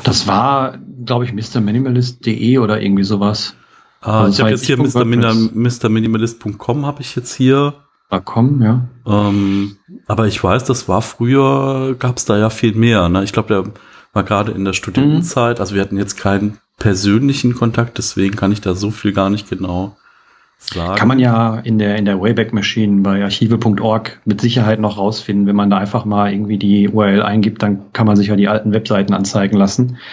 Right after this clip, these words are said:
Speaker 1: wenn die gecrawlt worden sind. Und, äh, dann kann man ja mal gucken, wie das so zweitausendelf, zwölf aussah. Da, da wird man mit Sicherheit auf die alten Artikel zumindest noch kommen.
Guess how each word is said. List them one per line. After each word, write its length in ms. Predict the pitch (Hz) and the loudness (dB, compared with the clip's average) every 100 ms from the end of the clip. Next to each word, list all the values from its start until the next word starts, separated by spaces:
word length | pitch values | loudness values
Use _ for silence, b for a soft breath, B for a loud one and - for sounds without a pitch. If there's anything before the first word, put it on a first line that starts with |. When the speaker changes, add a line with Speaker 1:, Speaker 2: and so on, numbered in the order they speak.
| B B B - | B B B -2
Speaker 1:
wenn 140 | 101 | 2
die 80 | 98 | 2
gecrawlt 500 | 98 92 107 104 107 | 2 -2 0 0 2
worden 300 | 104 104 107 | 0 2 4
sind. 420 | 98 110 135 127 | 4 4 2 0
Und, 360 | 110 104 104 - | 0 2 0 0
äh, 320 | 104 104 101 | 0 2 2
dann 160 | 101 98 | 2 2
kann 100 | 110 | 2
man 100 | 107 | 4
ja 60 | |
mal 120 | 101 | 2
gucken, 260 | 101 98 101 | 0 -2 0
wie 40 | |
das 120 | 98 98 | 0 -2
so 100 | 98 | -4
zweitausendelf, 680 | - 98 104 101 98 101 | -4 -2 0 0 -2 -4
zwölf 280 | - 107 101 | -4 -2 -2
aussah. 420 | 104 113 - 92 | -2 -2 -2 -2
Da, 200 | 95 95 | 0 0
da 160 | 101 98 | 0 0
wird 100 | 104 | 0
man 120 | 104 | 2
mit 100 | 98 | 4
Sicherheit 240 | 101 107 104 | 4 2 0
auf 160 | 104 | -2
die 100 | 110 | -2
alten 180 | 101 104 | 0 0
Artikel 320 | 104 123 117 | 0 0 -2
zumindest 400 | - 101 98 95 | 0 2 2 0
noch 140 | 95 - | -4 -6
kommen. 300 | 98 95 | -4 -4